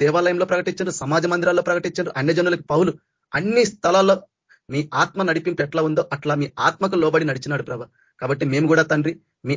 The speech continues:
ఆత్మకు లోబడుతున్నాం, మీ ఆత్మ చేత మమ్మల్ని నడిపించండి, మా స్వనీతిని, స్వబుద్ధిని తొలగించండి. ఎందుకంటే ఇది నీ పట్ల చేసే పరిచర్య, నీ పట్ల నమ్మకమైన ఉండిగా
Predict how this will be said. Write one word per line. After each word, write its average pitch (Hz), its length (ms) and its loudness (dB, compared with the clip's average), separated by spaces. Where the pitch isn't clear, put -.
ఆత్మకు 180 340 0
లోబడుతున్నాం, 143 440 -4
మీ 131 60 -6
ఆత్మ 165 240 -2
చేత 180 220 0
మమ్మల్ని 143 220 -2
నడిపించండి, 143 480 -6
మా 135 140 -2
స్వనీతిని, 165 480 2
స్వబుద్ధిని 160 480 0
తొలగించండి. 156 440 -2
ఎందుకంటే 160 360 2
ఇది 165 160 0
నీ 185 60 4
పట్ల 190 200 2
చేసే 160 260 0
పరిచర్య, 127 320 -6
నీ 196 140 4
పట్ల 196 160 2
నమ్మకమైన 185 420 0
ఉండిగా 160 220 0